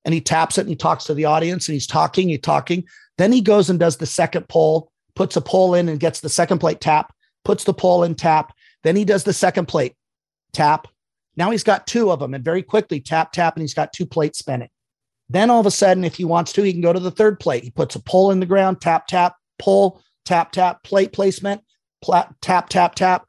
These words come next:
spin, spin, spin, spin, spin, spin, spin, spin, spin, tap, tap. That's what we built with C O D.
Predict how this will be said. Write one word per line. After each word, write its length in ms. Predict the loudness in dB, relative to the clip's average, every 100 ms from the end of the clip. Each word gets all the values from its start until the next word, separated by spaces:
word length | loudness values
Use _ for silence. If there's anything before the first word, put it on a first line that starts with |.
| _
spin, 300 | -6 0 0
spin, 240 | 2 -2
spin, 260 | -2 -4 -4
spin, 240 | -4 -6
spin, 240 | -4 -4 -4
spin, 260 | -4 -6
spin, 260 | -4 -4 -4
spin, 280 | -4 -4 -4
spin, 380 | -4 -4 -4 -8 _ _ _
tap, 260 | -2 -2 0
tap. 280 | 0 0 -2 _ _ _ _ -2
That's 240 | -2 0
what 200 | -2 0
we 140 | 0 0
built 260 | 0 -2
with 140 | -4 -8
C 180 | -2
O 60 | -2
D. 260 | -2 -10